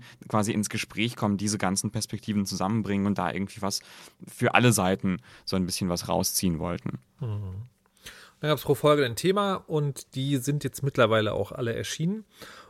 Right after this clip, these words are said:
Speaker 2: Und wenn ihr's noch nicht gehört habt, solltet ihr es auf jeden Fall tun. In den Shownotes ist der Link. Hört mal rein und könnt uns auch gerne dann sagen, wie ihr das fandet. Und das ist der eine Grund, warum wir jetzt so lange nicht hier vor Ort waren. Und der andere Grund ist, dass, ähm,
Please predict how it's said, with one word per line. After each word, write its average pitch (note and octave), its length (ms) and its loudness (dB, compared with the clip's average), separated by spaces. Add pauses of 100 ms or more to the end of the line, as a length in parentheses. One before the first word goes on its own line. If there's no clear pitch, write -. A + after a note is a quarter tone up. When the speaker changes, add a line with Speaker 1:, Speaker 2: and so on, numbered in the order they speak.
Speaker 2:
Und C3 60 -2
wenn B2+ 40 2
ihr's C3 120 2
noch C3 60 0
nicht E3+ 160 0
gehört D#3+ 240 6
habt, C#3 140 -4
solltet C#3+ 220 4
ihr C#3 60 2
es A#2 140 -2 (360)
auf - 140 -4
jeden G3 160 2
Fall C3 200 6
tun. F3+ 260 0
In D3 100 0
den B2+ 60 0
Shownotes D3 400 0
ist - 320 -6
der A#2 260 2
Link. F3+ 420 2 (320)
Hört C3 200 -2
mal A#2 100 0
rein A2 240 2
und G#2+ 240 -2 (100)
könnt B2 180 0
uns G#2+ 120 -2
auch G2+ 80 2
gerne G2+ 220 4
dann F#2+ 140 2
sagen, F#2 320 -4
wie A#2+ 100 -10
ihr A#2 160 -8
das G2+ 260 -8 (360)
fandet. C3 380 2
Und G#2 40 -6
das C#3+ 140 2
ist - 80 -10
der C3 120 6
eine F#3+ 220 2
Grund, C#3+ 400 0 (440)
warum C#3 340 4
wir D#3 80 4
jetzt C3+ 340 4 (920)
so A#2+ 200 2
lange A#2+ 240 4
nicht B2+ 240 -4
hier C#3 240 0
vor B2+ 200 0
Ort A#2+ 320 0
waren. D#3 140 -2
Und A#2 80 -4
der A2+ 140 4
andere F#3 300 2
Grund G#2+ 280 -2
ist, F3+ 360 -2 (500)
dass, C3+ 440 4
ähm, A#2+ 640 0